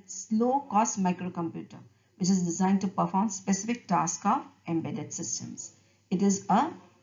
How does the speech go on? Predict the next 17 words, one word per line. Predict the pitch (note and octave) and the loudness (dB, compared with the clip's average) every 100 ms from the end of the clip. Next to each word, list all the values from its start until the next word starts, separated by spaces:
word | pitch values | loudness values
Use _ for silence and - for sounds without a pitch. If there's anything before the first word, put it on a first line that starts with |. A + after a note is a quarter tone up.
| _ | _
on | G#3 A3+ C#4+ C#4 | 6 6 4 -6
chip. | A#3+ A3+ - _ | -6 -6 -10 _
It | F3+ G3+ | -8 -2
has | G3 F#3 - - _ | 0 0 -2 -10 _
availability | F#3+ F3+ F#3+ F#3+ F#3 F#3+ - | 2 2 4 2 0 -4 -2
of | - - | -8 -2
rom, | F#3 F#3+ F#3+ G3+ F#3 E3+ | 2 4 6 4 2 2
ram, | F#3 F#3 F#3+ G3 - _ _ | 4 4 2 0 -4 _ _
I | F3+ F3+ | 2 2
O | F#3 | 2
ports, | F#3 - G3 G3 - - - | -2 0 0 0 -4 -12 0
timers, | F#3 F3 F3+ F3+ G3 | 2 4 2 0 -2
and | - E3+ | -4 -6
a | F3 | -4
central | E3+ E3 F3 | -6 -6 -8
processing | F3 D#3+ - - E3 | -8 -10 -8 -10 -10
unit. | D3+ B2 | -10 -12